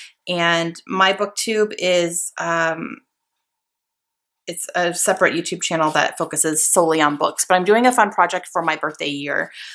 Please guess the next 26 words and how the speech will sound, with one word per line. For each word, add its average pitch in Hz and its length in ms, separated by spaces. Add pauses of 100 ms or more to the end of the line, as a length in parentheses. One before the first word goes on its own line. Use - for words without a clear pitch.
(120)
For 185 80
my 170 100
thirty-ninth 165 480
year, 156 220
I'm 156 200
reading, 160 460 (500)
um, 156 640 (1700)
thirty-nine 208 580
books - 720 (260)
before 175 300
I'm 156 200 (380)
forty, 151 560 (260)
and 156 420
they 160 120
are 160 220
all 175 260
books - 220
that 170 80
have 165 100
been 165 120
recommended 151 520
to - 120
me 151 80
by 156 180
other - 160
people. - 440